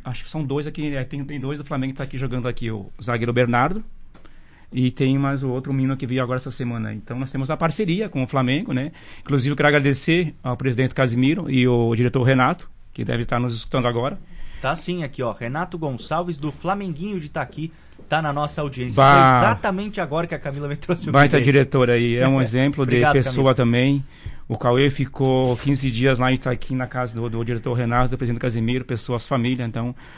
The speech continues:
Speaker 1: ali foi o início do Cauê. E pro Ipiranga de Erechim, eles valorizaram o Cauê muito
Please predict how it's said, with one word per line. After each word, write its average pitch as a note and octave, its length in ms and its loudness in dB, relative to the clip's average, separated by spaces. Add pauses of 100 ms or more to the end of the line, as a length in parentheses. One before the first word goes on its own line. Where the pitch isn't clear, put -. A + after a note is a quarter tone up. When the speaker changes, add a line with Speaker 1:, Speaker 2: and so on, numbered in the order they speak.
(180)
Speaker 1:
ali E3+ 240 6
foi G3 220 4
o - 20 4
início E3+ 400 2 (240)
do A#2+ 140 -2
Cauê. B2+ 400 -2 (1000)
E B2+ 100 0
pro C3 140 -2
Ipiranga C3 340 0
de F#3 40 0
Erechim, D3 420 -2 (1200)
eles C#3 500 0 (640)
valorizaram A2 460 -2
o - 20 -6
Cauê A2+ 340 -6 (400)
muito C#3 600 0